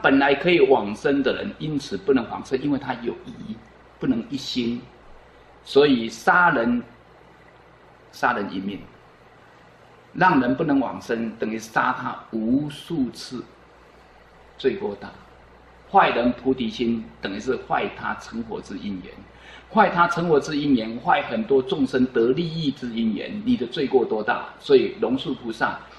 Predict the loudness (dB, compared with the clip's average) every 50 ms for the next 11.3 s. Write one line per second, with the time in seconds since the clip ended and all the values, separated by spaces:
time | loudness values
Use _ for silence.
0 | -20 -20 -20 -20 -6 0 2 2 2 2 0 0 0 0 0 0 0 -2 -4 -6
1 | -6 -6 -4 -4 -4 -4 -4 -6 -10 -12 -12 -6 -2 -2 -2 -2 -2 -6 -12 -18
2 | -20 -20 -20 -20 -20 -20 -20 -20 -20 -20 -20 -20 -20 -16 -8 -4 -2 -2 -2 -2
3 | -4 -6 -6 -8 -8 -4 -2 0 0 0 -2 -4 -8 -8 -6 -6 -6 -6 -8 -12
4 | -14 -14 -14 -12 -12 -14 -18 -20 -20 -20 -20 -20 -20 -20 -18 -16 -16 -16 -16 -20
5 | -20 -20 -20 -20 -20 -20 -20 -20 -20 -20 -20 -20 -20 -20 -20 -20 -20 -20 -20 -20
6 | -20 -20 -20 -20 -20 -20 _ -20 -20 -20 -20 -20 -20 -20 -20 -20 -20 -20 -20 -6
7 | 0 4 4 6 6 8 6 6 6 4 2 0 0 0 0 0 0 -2 -2 0
8 | 0 0 2 0 -2 -4 -4 -6 -4 -2 -2 -2 -2 -4 -8 -4 0 0 0 2
9 | 2 0 0 0 0 -4 -4 0 0 0 0 0 0 4 4 4 4 4 0 -2
10 | -2 -4 -8 -8 -8 -8 -8 -8 -8 -10 -10 -12 -14 -16 -16 -18 -20 -12 0 4
11 | 4 4 4 2 -4 -6